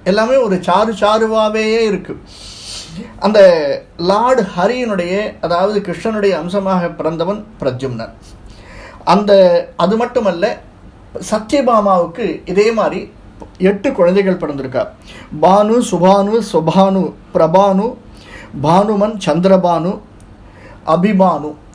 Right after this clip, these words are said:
இப்படியாக, அஹ், எட்டு குழந்தைகள் பிறந்திருக்கா. இதை பிரத்யும்ன பிரமுகாக ஜாதா ருக்மண்யாம்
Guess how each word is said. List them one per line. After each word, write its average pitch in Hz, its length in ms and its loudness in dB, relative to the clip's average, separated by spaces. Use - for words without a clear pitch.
இப்படியாக, 202 720 -2
அஹ், 170 640 -4
எட்டு 190 400 -2
குழந்தைகள் 185 540 -2
பிறந்திருக்கா. 139 440 -6
இதை 220 540 0
பிரத்யும்ன 226 800 0
பிரமுகாக 202 840 0
ஜாதா 190 680 -2
ருக்மண்யாம் 196 1080 -2